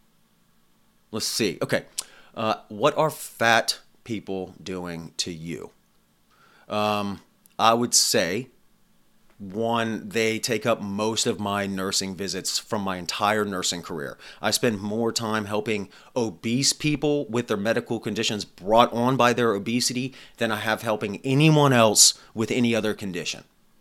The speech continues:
That's why. Um, let's see, what else? Let's see.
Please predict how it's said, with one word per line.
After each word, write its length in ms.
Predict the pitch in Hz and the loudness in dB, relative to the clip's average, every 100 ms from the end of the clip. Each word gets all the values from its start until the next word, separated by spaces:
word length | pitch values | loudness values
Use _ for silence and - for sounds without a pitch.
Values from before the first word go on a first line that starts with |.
| _ _ _ _ _ | _ _ _ _ _
That's 460 | - 82 120 113 - | -18 4 6 6 4
why. 300 | 90 60 - _ _ _ _ _ _ _ _ _ _ _ _ _ _ _ _ | 0 -4 -8 _ _ _ _ _ _ _ _ _ _ _ _ _ _ _ _
Um, 440 | 101 98 98 95 98 | -8 -6 -4 -6 -4
let's 120 | - | -2
see, 100 | 123 | -2
what 200 | 101 123 | -4 -2
else? 400 | 123 98 - - | 0 0 -2 -4
Let's 120 | 113 | -4
see. 260 | - 85 | -6 -8